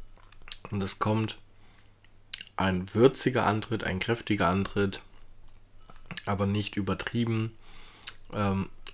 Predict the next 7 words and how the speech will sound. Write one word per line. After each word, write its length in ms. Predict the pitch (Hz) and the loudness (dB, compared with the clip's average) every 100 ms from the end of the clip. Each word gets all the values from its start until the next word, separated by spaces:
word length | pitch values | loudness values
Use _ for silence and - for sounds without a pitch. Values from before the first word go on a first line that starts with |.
| - | -4
klassische 520 | - 107 - 107 107 | 2 2 2 0 2
Bourbon-Noten. 880 | 95 95 95 101 95 95 95 95 92 - - - - - - - - - - - - - - | 2 4 4 4 2 2 0 0 -2 -8 -20 -20 -20 -20 -18 -18 -18 -20 -20 -20 -20 -20 0
Ein 260 | - 95 90 | 2 4 4
Hauch 260 | 98 - | 2 2
Klebstoff, 760 | - - 131 - - 117 - - - | 0 4 6 6 6 6 4 -10 -2
tatsächlich 600 | - 104 101 98 - - | 2 2 2 0 -2 4
doch. 300 | 120 131 | 6 6